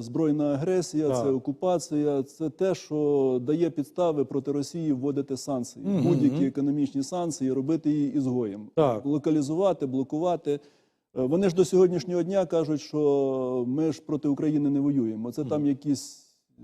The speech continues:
Speaker 1: повстанці.
Speaker 2: Біля під'їздів
Speaker 1: Коли Ердоган
Speaker 2: знаходять
Speaker 1: сказав,
Speaker 2: зброю.
Speaker 1: коли Ердоган
Speaker 2: В
Speaker 1: каже
Speaker 2: вісім років.
Speaker 1: Путіну: "Давай я вас помирю з Україною", то вони ж кажуть, що нас не треба мирити, ми ж не воюємо.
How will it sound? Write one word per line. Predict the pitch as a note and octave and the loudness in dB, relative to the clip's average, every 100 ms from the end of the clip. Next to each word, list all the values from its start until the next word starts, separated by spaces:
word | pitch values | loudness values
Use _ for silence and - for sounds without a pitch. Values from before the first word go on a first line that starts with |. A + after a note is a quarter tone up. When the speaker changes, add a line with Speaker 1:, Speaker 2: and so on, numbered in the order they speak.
| A#2 - | -16 -8
Speaker 1:
повстанці. | D3+ - B2 G#2 - - _ _ | -4 -2 -2 -4 -12 -20 _ _
Speaker 2:
Біля | D#3 D#3 | 0 2
під'їздів | D#3 D3+ D3 A2 | 0 -2 -4 0
Speaker 1:
Коли | D#3 F3+ | 4 6
Ердоган | F#3+ F3+ E3+ F#3 F3 | 6 6 4 4 2
Speaker 2:
знаходять | E3+ E3 F3 D#3+ | 4 6 6 4
Speaker 1:
сказав, | - A#2+ | 0 -8
Speaker 2:
зброю. | D3 D#3+ A2+ G2+ | 2 4 4 0
Speaker 1:
коли | - D3+ F3+ | -2 2 2
Ердоган | E3 E3 F3+ F3 | 2 2 2 0
Speaker 2:
В | |
Speaker 1:
каже | D#3+ D#3+ D#3+ | 2 2 4
Speaker 2:
вісім | F3 D#3 F3 | 4 4 6
років. | D#3+ D3 B2+ A2+ - | 6 4 2 -4 -2
Speaker 1:
Путіну: | F3+ D#3+ E3 | 0 2 2
"Давай | C#3+ D#3+ F3 E3 | 2 4 4 6
я | D#3+ | 4
вас | D#3+ D3+ | 2 0
помирю | E3 E3 D#3+ | 0 2 2
з | C#3+ | 2
Україною", | D#3 F3 F#3+ G#3 E3 C3+ | 0 0 0 2 2 2
то | C#3 | 2
вони | C#3 D#3+ | 0 -2
ж | D#3+ | -2
кажуть, | E3+ D#3 D3+ | -2 -2 -2
що | D3 | -4
нас | D#3+ D3+ | -6 -4
не | D#3 | -4
треба | E3+ C#3+ C#3 | -4 -2 -2
мирити, | D3+ E3 C3+ | 0 -2 -2
ми | B2+ C3+ | -2 -2
ж | |
не | C#3 | 0
воюємо. | C#3+ D3 A#2 G#2+ G#2+ | 0 2 0 -2 -10